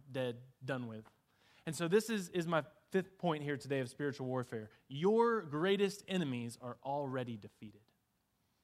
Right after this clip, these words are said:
Your greatest enemies are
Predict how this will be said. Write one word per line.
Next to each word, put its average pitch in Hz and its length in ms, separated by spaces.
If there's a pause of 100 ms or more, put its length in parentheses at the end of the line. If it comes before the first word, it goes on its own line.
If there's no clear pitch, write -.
(1000)
Your 175 300
greatest 160 500
enemies 123 340
are 107 140